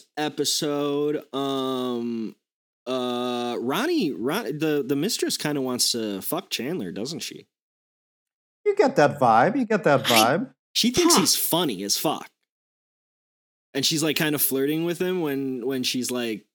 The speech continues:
Speaker 1: chilling on the couch with him while Joey's waiting for his dad.
Speaker 3: So what would that make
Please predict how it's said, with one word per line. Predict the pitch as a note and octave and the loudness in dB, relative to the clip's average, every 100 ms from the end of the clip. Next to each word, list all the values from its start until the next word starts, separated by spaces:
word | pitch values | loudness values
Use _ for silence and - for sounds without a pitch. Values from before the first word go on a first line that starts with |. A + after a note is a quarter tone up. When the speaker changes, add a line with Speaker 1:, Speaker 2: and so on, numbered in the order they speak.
| _ - | _ -4
Speaker 1:
chilling | - C#3 C#3 | -2 0 -2
on | C3+ | -2
the | B2 | -2
couch | A#2+ A#2 A#2+ | -2 -4 -2
with | C#3+ | -4
him | C#3+ C#3 | -2 -4
while | B2+ | -4
Joey's | A#2+ A#2+ A#2+ | -4 -4 -4
waiting | A#2 A#2+ B2 | -4 -4 -4
for | B2 A#2+ | -4 -4
his | G#2+ | -4
dad. | A#2 A#2 C#3+ - _ _ _ - | -4 -4 -6 -10 _ _ _ -4
Speaker 3:
So | - C4 | 0 0
what | F#3+ C4 D4+ | 0 -2 -2
would | D#4 | -2
that | B3 A#3 - | 0 -2 -4
make | D#3+ F3 F3 F#3+ - - | -2 2 2 2 -6 -14